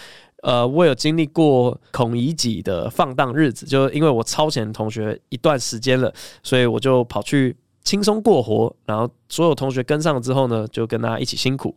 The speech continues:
所以我高中的时候数学解得也蛮辛苦的，然后另外一个解得很辛苦的东西是在念研究所的时候，因为我本科系不是念这个东西，等于研究所的时候我要去重新追别人大学四年念的东西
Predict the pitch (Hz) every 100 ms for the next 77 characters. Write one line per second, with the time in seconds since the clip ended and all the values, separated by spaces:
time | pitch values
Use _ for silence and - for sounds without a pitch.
0 | _ - _ 147 143 165 170 165 123 120
1 | 123 143 123 110 - 107 113 104 101 101
2 | 104 120 - - - 185 - 87 - -
3 | - - - 110 131 131 175 175 160 135
4 | 120 117 107 107 110 139 135 107 110 120
5 | 107 127 117 117 - - - 139 123 156
6 | 147 127 180 156 - 110 110 - 131 131
7 | 151 135 113 107 113 107 131 147 131 107
8 | 123 135 117 131 110 110 - 110 - 131
9 | 139 151 190 143 113 131 120 120 143 -
10 | 113 135 156 - - 151 135 147 - -
11 | - 120 123 151 131 110 - 156 123 104
12 | 113 104 - 82 - -